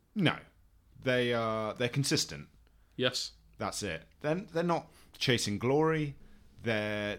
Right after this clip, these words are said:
Speaker 1: they're not gonna be Time Magazine's Sausage of the Year.
Speaker 2: Certainly not.
Speaker 1: But throughout the year, they're gonna be there.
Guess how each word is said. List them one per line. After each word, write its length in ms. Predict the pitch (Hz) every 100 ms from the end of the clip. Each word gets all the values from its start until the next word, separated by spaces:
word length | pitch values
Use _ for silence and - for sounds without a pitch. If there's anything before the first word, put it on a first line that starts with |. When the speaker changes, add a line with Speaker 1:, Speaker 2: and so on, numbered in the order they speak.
| -
Speaker 1:
they're 200 | 127 151
not 200 | 113 -
gonna 160 | 98
be 420 | 87 92 87 80 78 - - - - -
Time 260 | 117 107
Magazine's 640 | 95 95 98 98 87 87 -
Sausage 380 | - 107 - 85
of 100 | 92
the 80 | 87
Year. 300 | 95 113 139 -
Speaker 2:
Certainly 380 | - 170 135 120
not. 220 | 113 - - - - -
Speaker 1:
But 280 | 135 135 - - - - - -
throughout 500 | - 135 135 147 170
the 80 | 117
year, 260 | 104 98 98
they're 160 | 110
gonna 240 | 107 117 107
be 200 | 123 104
there. 300 | 73 73